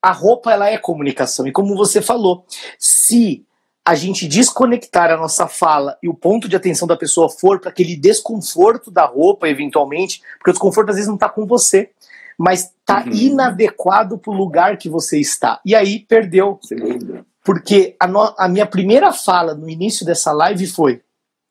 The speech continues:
Speaker 1: "Comunicação é conexão." Se eu não me conectar com você que tá aí do outro lado, com você, Wendel,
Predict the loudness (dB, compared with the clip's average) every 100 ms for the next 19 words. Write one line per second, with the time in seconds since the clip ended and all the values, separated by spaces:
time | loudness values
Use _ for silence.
0 | _ _ _ _ _ -14 0 2 2 0
1 | -2 0 -2 0 0 0 -2 -4 -4 0
2 | 2 4 0 -2 -2 -4 -2 -4 -6 _
3 | _ _ _ _ -18 -16 -12 -4 2 2
4 | 2 0 2 0 2 2 0 -4 0 0
5 | 0 -4 -6 -4 0 0 0 -2 0 -2
6 | 0 2 2 0 -10 -6 -2 2 4 4
7 | 2 0 -4